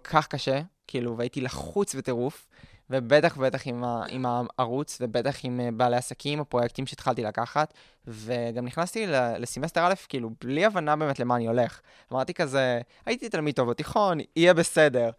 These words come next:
אז לקחתי המון המון פרויקטים, כאילו, מבעוד מועד, ואתה לוקח פרויקט ואתה צריך להתחייב אליו.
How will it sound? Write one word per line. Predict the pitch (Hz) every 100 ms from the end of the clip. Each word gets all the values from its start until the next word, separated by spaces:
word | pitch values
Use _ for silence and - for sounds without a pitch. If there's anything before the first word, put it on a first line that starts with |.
| - - -
אז | 131
לקחתי | 143 180 -
המון | 180 170
המון | 170
פרויקטים, | 151 147 151 151 175 160
כאילו, | - 135
מבעוד | 135 123 147 131
מועד, | 123 120 120 127 110
ואתה | 110 117
לוקח | 113 147
פרויקט | - 170 156
ואתה | 123 120
צריך | 131
להתחייב | 139 - 127 123 113
אליו. | 107 107